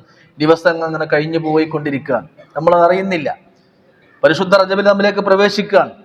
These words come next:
രണ്ട് മൂന്ന്, രണ്ട് മാസം കഴിഞ്ഞാൽ നമ്മൾ നമ്മ റമളാനിലേക്ക് എത്തി. ആ റമളാനിലേക്ക് പ്രവേശിക്കാനുള്ള ഒരു മുൻകരുതലുകളും തയ്യാറെടുപ്പുകളും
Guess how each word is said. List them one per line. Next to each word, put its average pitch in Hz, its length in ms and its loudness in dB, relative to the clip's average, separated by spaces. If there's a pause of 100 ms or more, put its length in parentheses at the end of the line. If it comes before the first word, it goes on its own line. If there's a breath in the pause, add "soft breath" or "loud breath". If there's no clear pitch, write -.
(160)
രണ്ട് 160 160 0
മൂന്ന്, 190 400 2
രണ്ട് 190 220 0
മാസം 190 340 2
കഴിഞ്ഞാൽ 175 480 0
നമ്മൾ 165 180 0
നമ്മ 160 160 0
റമളാനിലേക്ക് 156 800 0
എത്തി. 127 320 -12 (540)
ആ 156 80 6
റമളാനിലേക്ക് 185 680 2
പ്രവേശിക്കാനുള്ള 190 960 2
ഒരു 180 200 2
മുൻകരുതലുകളും 190 800 0
തയ്യാറെടുപ്പുകളും 185 1000 2